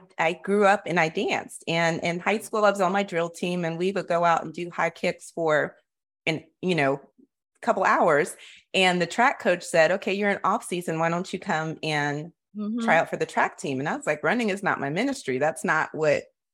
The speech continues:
Speaker 1: I have no desire to be out in the hot sun and get sweaty."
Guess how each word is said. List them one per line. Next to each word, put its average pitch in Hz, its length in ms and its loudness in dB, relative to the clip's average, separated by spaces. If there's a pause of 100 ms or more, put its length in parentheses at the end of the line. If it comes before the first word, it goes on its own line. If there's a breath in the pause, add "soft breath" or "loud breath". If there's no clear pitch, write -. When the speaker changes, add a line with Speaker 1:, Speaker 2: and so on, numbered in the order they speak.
(320)
Speaker 1:
I 208 80 2
have 220 160 2
no 208 180 2
desire 208 420 4
to 190 80 -6
be 180 180 -4
out 175 180 0
in 156 60 -8
the 170 80 -6
hot 180 220 -6
sun 151 200 -4
and 147 100 -4
get - 200 -8
sweaty." 147 360 -4